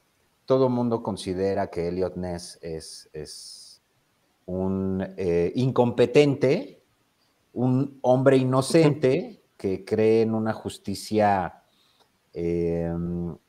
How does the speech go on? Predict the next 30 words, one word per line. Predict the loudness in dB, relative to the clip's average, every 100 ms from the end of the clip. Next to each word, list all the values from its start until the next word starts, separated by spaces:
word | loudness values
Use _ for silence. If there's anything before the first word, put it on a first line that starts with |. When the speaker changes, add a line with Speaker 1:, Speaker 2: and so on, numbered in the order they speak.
| _ -18 -18 _
Speaker 1:
bastante | -6 -6 -6 -4 -2 -2 0 0
inocente, | 0 0 -2 -2 -4 -2 -2 -4 -6 _ _ _ _
es | -8 -2
un | 0
hombre | 2 4
derecho, | 6 4 4 0 -4 -4
entonces, | -6 -6 -6 -8 -8
rodeado | 2 4 6 4
de | 2
corrupción, | 4 4 4 2 6 6 6
nadie | 4 2
confía | 2 -2 2 2
en | 2
él. | 0 -4 _ _ _
Entonces, | -2 2 0 2
sabemos | 4 4 4 -2 0
que, | 2 2 0 -18 _ 0
que |
en | 4
el | 4 6
camino | 6 8 6 8
del | 10 10
héroe | 8 8 4 0 -10 _
vamos | -8 -6 -6 -4
a |
ver | -4 -4 -6
constantemente | -8 -6 -8 -4 -4 -4 -6 -4 -6
este, | -6 -6 -6 _ _ -16
este | -16 -6 -2 2 0 0
paradigma. | 0 2 2 0 -2 -12 -14